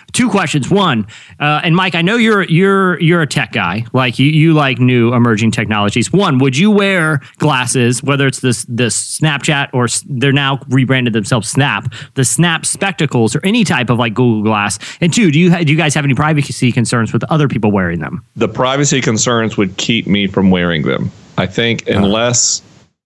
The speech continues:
Speaker 2: there is some visual,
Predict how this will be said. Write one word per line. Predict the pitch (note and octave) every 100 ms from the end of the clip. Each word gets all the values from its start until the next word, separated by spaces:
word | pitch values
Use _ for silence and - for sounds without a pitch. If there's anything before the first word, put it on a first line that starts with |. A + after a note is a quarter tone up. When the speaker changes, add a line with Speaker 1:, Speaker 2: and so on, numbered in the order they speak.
| _ _ _ _ - -
Speaker 2:
there | A#2 G#2+ G#2+ -
is | A2 G#2+ A2 G#2+ F#2+ - - - -
some | - A#2+ A#2
visual, | G2+ G2 A#2+ A#2 B2+ B2 A#2 A2+ A2